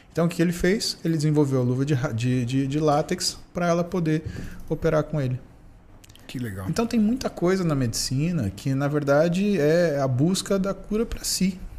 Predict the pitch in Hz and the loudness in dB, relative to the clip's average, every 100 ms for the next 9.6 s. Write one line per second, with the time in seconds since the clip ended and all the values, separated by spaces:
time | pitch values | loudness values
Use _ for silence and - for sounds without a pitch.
0 | - 143 - 156 151 180 202 151 147 123 | -6 -2 0 2 0 0 -2 2 2 2
1 | 117 107 131 143 165 147 233 - 156 135 | 0 0 -2 0 2 4 2 0 0 2
2 | 120 - 208 269 170 123 - 95 85 - | 0 -2 -2 0 0 0 0 0 -2 -8
3 | - - - 110 131 - 104 101 104 - | -20 -20 -6 0 2 2 2 2 -2 0
4 | - 131 131 185 156 139 - 123 120 117 | 4 4 4 2 4 4 2 2 4 2
5 | 117 113 - 117 131 143 - - - - | 0 -2 0 2 4 4 0 -14 -20 -6
6 | 104 117 107 110 110 - 120 113 113 95 | 0 2 2 2 2 0 0 4 4 4
7 | 85 92 98 - 113 90 - - 101 117 | 2 0 0 2 2 2 -2 -8 -4 0
8 | 170 190 175 160 156 156 160 170 165 - | 0 0 0 0 2 2 2 2 0 2
9 | 156 156 156 196 175 147 | 2 2 0 2 2 2